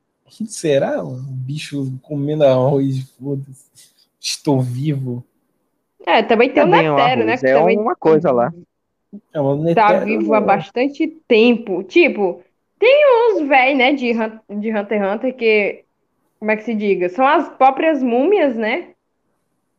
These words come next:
Speaker 2: Mas, tipo, eu não me, não cheguei na parte do mangá que tem esse negócio de calamidade, nem nada do tipo. Ainda tô, tô seguindo a vibe ainda da Elírio.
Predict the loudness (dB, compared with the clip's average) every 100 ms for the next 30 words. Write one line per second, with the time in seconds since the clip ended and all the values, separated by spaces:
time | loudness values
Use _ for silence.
0 | -8 -2 0 2 2 2 -2 -4 -8 -6
1 | -6 -6 -10 -12 _ _ -2 0 2 0
2 | -2 -14 -6 -2 2 2 2 -2 -10 _
3 | -4 -2 0 -2 0 -2 0 0 0 -2
4 | -4 -2 0 2 2 0 -8 -8 -6 -6
5 | -8 -8 -8 -8 -10 -12 -12 -8 -6 -4
6 | -4 0 2 2 0 -2 -2 0 -2 -4
7 | -8 -8 -4 -2 -2 -2 -2 -2 2 4
8 | 6 6 6 4 0 _ _ _ _ _
9 | _ -2 0 0 0 2 2 2 2 2
10 | 2 2 2 2 2 0 -2